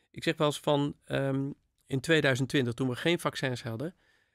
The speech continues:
eh, zijn er honderdnegenendertig mensen van de negen miljoen mensen, eh, onder de vijftig, eh, maar overleden. Maar tussen aanhalingstekens. Tuurlijk waren dat honderdnegenendertig mensen die nog midden in het leven stonden, zijn weg.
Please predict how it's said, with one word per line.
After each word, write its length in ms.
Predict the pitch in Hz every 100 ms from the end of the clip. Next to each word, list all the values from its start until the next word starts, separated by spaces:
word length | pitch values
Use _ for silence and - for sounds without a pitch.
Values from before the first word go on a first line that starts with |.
| _ _
eh, 160 | 123
zijn 240 | 127 151 139
er 60 |
honderdnegenendertig 920 | 127 147 139 139 151 165 156 135 139 123
mensen 420 | 131 135 - 151
van 180 | - 135
de 80 | 127
negen 280 | 139 139
miljoen 220 | 135 127 123
mensen, 460 | 127 123 143 165 - _
eh, 220 | - 120 120
onder 240 | 151 147
de 80 | 127
vijftig, 540 | 120 127 123 - 139 - _ _ _ _
eh, 420 | - 120 120 120 -
maar 220 | 117 127
overleden. 560 | 127 120 120 113 110 -
Maar 260 | 120 120 113
tussen 260 | 120 -
aanhalingstekens. 680 | 120 120 113 113 - - 117
Tuurlijk 260 | - 160 139
waren 220 | 135 127
dat 140 | 120
honderdnegenendertig 840 | 135 131 127 143 151 143 131 131 -
mensen 280 | 131 131 123
die 120 | 120
nog 120 | 123
midden 220 | 127 123
in 60 | 120
het 120 | 120
leven 240 | 127 127
stonden, 380 | 127 131 131 131 - - _ _
zijn 220 | - 135
weg. 340 | 127 123 -